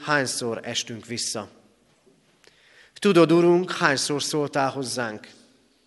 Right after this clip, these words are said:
és mi megértettük szavadat, és megtörtént, hogy mégsem úgy cselekedtünk. Urunk,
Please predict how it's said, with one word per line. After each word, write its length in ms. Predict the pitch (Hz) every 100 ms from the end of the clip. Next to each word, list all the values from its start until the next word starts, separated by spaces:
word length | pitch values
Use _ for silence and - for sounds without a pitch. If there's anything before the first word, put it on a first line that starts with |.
| _ _ _ _ _ _ -
és 200 | 156 -
mi 100 | 165
megértettük 720 | 185 170 160 - 147 - 131
szavadat, 720 | - 165 156 165 180 - - - - - - _ _ _ _ _ - - -
és 240 | - 135 -
megtörtént, 920 | 165 160 156 156 156 170 170 - - - - - - _ _ _ _ _ _
hogy 260 | - 151 139
mégsem 600 | 170 160 - 135 123 117
úgy 140 | 135 123
cselekedtünk. 880 | - 123 117 120 - - 104 92 - _ _ _ _ _ _ _ _ _ _ _ _ _ _ _
Urunk, 400 | 190 175 175 170